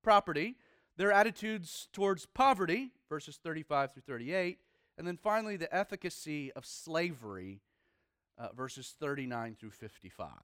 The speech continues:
which will be interesting and we'll unpack in some depth. Now, before we dive into this section, there is one additional pillar to the way that Israel's economy was to function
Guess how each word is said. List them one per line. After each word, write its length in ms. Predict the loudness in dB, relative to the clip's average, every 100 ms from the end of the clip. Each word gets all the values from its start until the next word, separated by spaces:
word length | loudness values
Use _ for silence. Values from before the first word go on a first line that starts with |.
| _ _
which 260 | -18 -14
will 80 | -14
be 120 | -12
interesting 680 | -12 -12 -12 -14 -8 -8 -8
and 80 | -12
we'll 160 | -12 -12
unpack 460 | -12 -10 -10 -10
in 80 | -20
some 220 | -20 -18 -14
depth. 240 | -16 -18 _ _ _ _ _ _ _ -4
Now, 120 | -2
before 260 | -2 -4 -4
we 100 | 0
dive 460 | 4 4 2 -2 _ _ _ _ _ _ _ -4
into 320 | -2 0 -2
this 160 | -4 -6
section, 640 | -2 -2 -4 -12 -12 -16 _ _ _ _ -4
there 160 | 0
is 160 | 0 0
one 300 | 2 4 4
additional 560 | 2 -2 -4 -4 -6 -6
pillar 500 | -4 0 0 0 -2
to 140 | -6
the 120 | -6
way 180 | 0 0
that 180 | 0 -4
Israel's 480 | -6 -2 -2 -2 -4
economy 600 | -14 -6 0 0 0 -2
was 180 | -4 -8
to 100 | -10
function 580 | -6 -6 -6 -10 -10